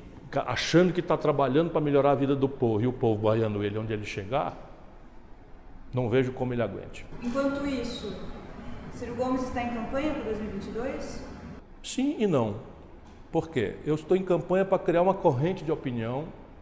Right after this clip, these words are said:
Speaker 1: né, que mostre ao Brasil a natureza real do nosso problema e um projeto alternativo,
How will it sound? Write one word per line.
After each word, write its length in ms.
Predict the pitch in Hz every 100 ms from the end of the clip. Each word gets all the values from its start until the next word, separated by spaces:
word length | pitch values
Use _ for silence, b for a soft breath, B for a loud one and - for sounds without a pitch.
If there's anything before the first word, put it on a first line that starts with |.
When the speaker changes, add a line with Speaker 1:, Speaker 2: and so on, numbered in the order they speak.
| -
Speaker 1:
né, 160 | 123 135
que 200 | - 151 - -
mostre 500 | 135 147 190 196 -
ao 80 | 151
Brasil 460 | 135 127 101 110
a 60 | 110
natureza 540 | 120 131 120 135 165
real 320 | 165 139 123 123
do 120 | 110
nosso 240 | 110 -
problema 500 | - 104 107 139 165
e 100 | 151
um 80 | 165
projeto 520 | 156 160 113 135 208
alternativo, 720 | 139 - 131 127 - - 101